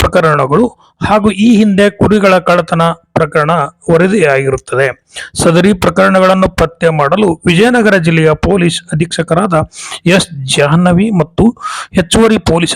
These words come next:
ಅಧೀಕ್ಷಕರಾದ ಮಂಜುನಾಥ ಜಿ ರವರ ನಿರ್ದೇಶನದಂತೆ ಡಿ ವೈ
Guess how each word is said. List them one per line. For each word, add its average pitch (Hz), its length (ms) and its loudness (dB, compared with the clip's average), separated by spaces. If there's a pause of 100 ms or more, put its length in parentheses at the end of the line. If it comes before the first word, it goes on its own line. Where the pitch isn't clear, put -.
ಅಧೀಕ್ಷಕರಾದ 160 640 0 (440)
ಮಂಜುನಾಥ 180 520 2 (220)
ಜಿ 185 120 2 (140)
ರವರ 147 220 2 (300)
ನಿರ್ದೇಶನದಂತೆ 165 800 0 (580)
ಡಿ 220 120 4 (100)
ವೈ 208 120 4